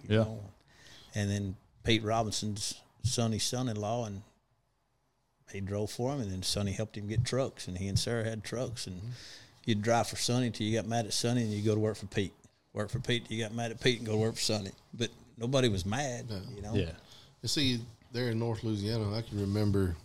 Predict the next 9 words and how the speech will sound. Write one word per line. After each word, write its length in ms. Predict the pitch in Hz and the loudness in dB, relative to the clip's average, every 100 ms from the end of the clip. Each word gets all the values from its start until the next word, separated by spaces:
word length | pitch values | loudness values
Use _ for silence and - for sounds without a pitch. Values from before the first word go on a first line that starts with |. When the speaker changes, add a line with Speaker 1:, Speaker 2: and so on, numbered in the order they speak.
| - - _ _ _ - | -14 -20 _ _ _ 6
Speaker 3:
we 100 | 107 | 10
had 220 | 104 90 | 12 12
Dick 200 | 104 120 | 10 8
Simon 380 | - 120 123 127 | 8 10 10 8
Trucking, 480 | - 98 92 101 104 - - _ | 8 6 8 4 4 0 -20 _
we 120 | 110 | 6
had 160 | 104 92 | 6 8
Vernon 320 | 113 123 110 | 10 10 10
Sawyer, 560 | - 127 107 92 98 | 8 10 10 10 6